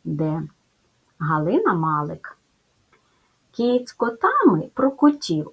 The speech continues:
говорити не хотів. Він бажав поговорити про зірки, метеорити. Це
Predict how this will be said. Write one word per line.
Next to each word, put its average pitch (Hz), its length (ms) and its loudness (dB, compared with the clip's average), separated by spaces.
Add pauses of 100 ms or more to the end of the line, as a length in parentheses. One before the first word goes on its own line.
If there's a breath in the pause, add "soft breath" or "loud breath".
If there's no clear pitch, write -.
говорити 214 680 2
не 330 140 8
хотів. 196 600 0 (320 soft breath)
Він 202 260 4
бажав 214 480 2
поговорити 190 920 0
про 214 280 2
зірки, 190 880 0 (280 soft breath)
метеорити. 180 1200 0 (800)
Це 208 400 -4